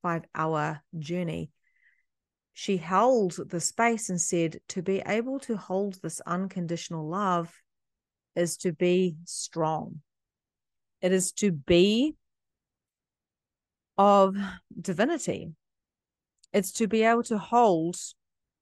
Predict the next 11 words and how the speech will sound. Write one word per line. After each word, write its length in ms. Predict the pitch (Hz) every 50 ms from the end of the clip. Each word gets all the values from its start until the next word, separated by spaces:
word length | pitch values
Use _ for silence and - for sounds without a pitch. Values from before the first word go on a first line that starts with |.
| _ _ _ _ _ -
and 260 | 190 190 190 185 170
witness 500 | 233 302 - - 180 160 165 - - - -
the 120 | 185 180
dark, 540 | 156 - 185 156 170 190 - - - - - _ _ _ _ _ _ -
but 140 | - - -
still 400 | - - 208 196 196 - - _ _
love 420 | - 180 185 196 208 185 165 156 - - _ -
unconditionally 1160 | 175 175 175 170 - 180 180 165 180 - - - 190 185 175 170 156 147 160 170 175 165 165 - _ _ _ _ _ _ _ _ _ _ _ _
with 220 | - 185 196 - -
the 120 | 175 160
light." 580 | 165 190 220 196 - - - - - - -